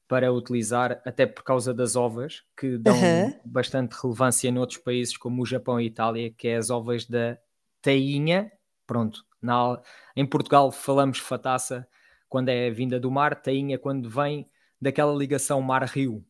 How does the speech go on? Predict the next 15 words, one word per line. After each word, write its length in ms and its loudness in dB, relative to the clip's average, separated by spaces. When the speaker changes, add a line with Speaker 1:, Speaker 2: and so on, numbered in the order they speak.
Speaker 2:
Ah, 380 6
ok, 280 4
Speaker 1:
Ah. 40 2
Speaker 2:
da 100 6
transição, 540 0
da 100 2
transição. 640 -2
Aham. 80 -2
Speaker 1:
Certo, 320 2
certo, 340 -8
da 140 2
água 300 4
salobra. 560 0
E 300 2
Speaker 2:
Aham. 120 -4